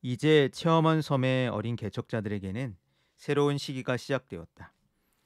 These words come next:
지금까지는 매우 위태로운 상황에서 생존을 위해 싸워왔다. 하지만 이제는 고국에 있는 가족들을 다시 만나기 위해 섬에서 벗어나는 일에 마지막 노력을 기울여 매달려야 했다.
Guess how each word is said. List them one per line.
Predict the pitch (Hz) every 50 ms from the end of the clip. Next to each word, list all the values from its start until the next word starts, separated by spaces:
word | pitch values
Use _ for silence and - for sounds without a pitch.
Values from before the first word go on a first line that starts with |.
| _ _ _ _ _
지금까지는 | - - 127 135 156 151 - 160 151 131 147 151 151 151 151 151 147 135 117
매우 | 104 117 123 113
위태로운 | 117 113 - - 139 135 131 135
상황에서 | 123 - 143 131 131 127 117 104 92 - - 123 113 98
생존을 | 101 - 165 160 151 147 151 151 151 131 101
위해 | 101 113 113 107
싸워왔다. | - - 120 127 131 113 90 - _ - 92 - _ _ _ _ _ _ _ _ _ _ _ _ _ - -
하지만 | - 120 104 120 127 131 127
이제는 | 123 107 - 127 123 127 123 123 120 120 _ _ _ _ _
고국에 | _ - 135 113 131 135 135 143 131
있는 | 123 120 120 123 117
가족들을 | 104 - 107 107 110 - _ - 113 - 113 110 110 101
다시 | - - 104 101 - 113
만나기 | 110 101 101 101 107 113 107 113 95
위해 | 95 90 - 127 131 113 - _ _ _ _ _ _ _ _ _
섬에서 | - - 151 147 147 147 135 156
벗어나는 | - 123 120 110 147 139 139 135 135 131 123
일에 | 110 107 110 110 107 110 110 110
마지막 | - 95 104 101 107 - 120 120 117 117
노력을 | 104 104 107 107 107 101 110 110 104
기울여 | - - - 113 104 104 104 113 123 135 151 -
매달려야 | - 113 110 104 - 110 113 110 110 107 110
했다. | 104 113 113 _ - - 95 -